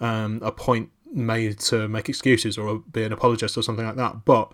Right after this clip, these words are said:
from someone like Laura, who works at a football club and has seen that up close, it is a kind of real concern. I think it is something that they have talked about there, and I would presume is a concern that people have talked about at other clubs as well. So that, I think that is a,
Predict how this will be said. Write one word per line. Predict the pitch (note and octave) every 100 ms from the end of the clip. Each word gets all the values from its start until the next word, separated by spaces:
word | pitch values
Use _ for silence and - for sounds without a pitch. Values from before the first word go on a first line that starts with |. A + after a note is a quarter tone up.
| - - _ C3
from | - A2+
someone | - C#3
like | A#2
Laura, | A2+ B2+ B2
who | G#2+
works | A2+ B2 -
at | A2
a |
football | B2 A2
club | G#2+ A2
and | A2+
has | G#2+
seen | - A#2 A2+
that | G2+
up | A#2 -
close, | B2+ A2+ F#2+
it | B2 A#2
is | B2
a | A2+
kind | G#2 A2
of | G#2 A2+
real | A2+
concern. | - G#2+ - A#2
I | G2+ G#2
think | D3 A2
it | -
is | A#2 -
something | A2 G2+ G#2+ G#2+
that | G#2+ - - - -
they | A#2 A2+
have | G2+
talked | - A2+ -
about | A2 G#2+ G2+
there, | A2+ A2 G#2
and | G#2
I | G#2 G2+ -
would | A#2+ A2+ G#2
presume | - A2 A2+ A2 G#2+
is | A2 A2 G2+ - - - -
a | -
concern | B2 G2 - A#2 A2
that | A2+
people | A#2+ A2+
have | A2
talked | - A#2+
about | - A2+ A2+
at |
other | A2+ A#2+ A#2
clubs | - G#2+
as | G#2+
well. | A2 A2+
So | G2 A2+
that, | A#2
I |
think | G#2+ C3
that | A#2 A2+
is | A2
a, | A2+ G#2